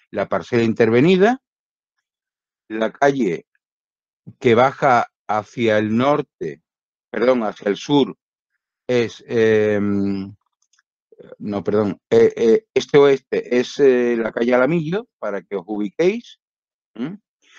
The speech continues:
Y hacia el, hacia el sur es la calle Ruiseñor.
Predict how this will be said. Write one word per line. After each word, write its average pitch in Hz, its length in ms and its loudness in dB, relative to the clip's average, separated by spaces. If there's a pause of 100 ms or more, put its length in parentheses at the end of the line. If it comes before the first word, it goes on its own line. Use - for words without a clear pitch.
(140)
Y 170 420 0
hacia 117 460 4
el, 110 380 2
hacia 110 300 2
el 98 80 4
sur 160 300 2
es 160 240 2
la 117 200 0
calle 147 440 0 (120)
Ruiseñor. 104 680 -2